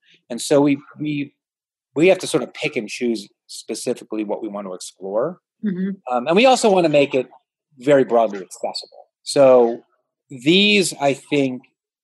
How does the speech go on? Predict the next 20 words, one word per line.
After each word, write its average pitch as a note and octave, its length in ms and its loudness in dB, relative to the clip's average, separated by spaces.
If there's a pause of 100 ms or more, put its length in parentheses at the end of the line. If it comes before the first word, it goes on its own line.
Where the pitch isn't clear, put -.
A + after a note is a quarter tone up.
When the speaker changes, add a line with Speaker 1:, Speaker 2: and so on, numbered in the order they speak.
(140)
Speaker 1:
are C3 200 2
more A#2+ 260 0
advanced A2+ 840 -8
sort A#2 280 -10
of G2+ 160 -14
conversations A2 1040 -12 (680)
and B2+ 460 -2 (400)
probably D3+ 640 2
require A#2+ 680 0
a A2 80 4
lot A2 360 0 (100)
of G#2 300 -8 (280)
sort A#2 240 -6
of F#2+ 120 -12
backgrounding A2+ 800 -2
and, G#2 260 -12 (160)
and G#2 340 -14 (300)
exposure A2 600 -8
to G#2+ 320 -10
ideas G2+ 680 -10